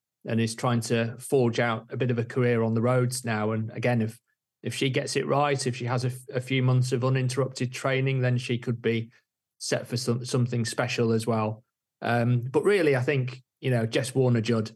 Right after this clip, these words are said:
and Sam Harrison, they're probably, probably the two big domestic names that we'll be looking for in the women's race.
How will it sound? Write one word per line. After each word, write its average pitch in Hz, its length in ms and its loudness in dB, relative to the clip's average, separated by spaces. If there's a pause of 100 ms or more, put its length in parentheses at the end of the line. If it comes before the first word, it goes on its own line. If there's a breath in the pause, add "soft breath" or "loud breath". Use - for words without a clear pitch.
(380)
and 107 120 0
Sam 117 240 0
Harrison, 113 560 0
they're 113 140 0
probably, 110 440 0
probably 117 360 0
the 104 120 0
two 113 240 0
big 107 260 -2
domestic 104 640 -4
names 107 400 -2
that 120 120 -6
we'll 110 160 0
be 113 100 -2
looking 110 280 -4
for 107 280 -2
in 101 60 -2
the 107 60 -4
women's 107 360 -2
race. 107 360 -6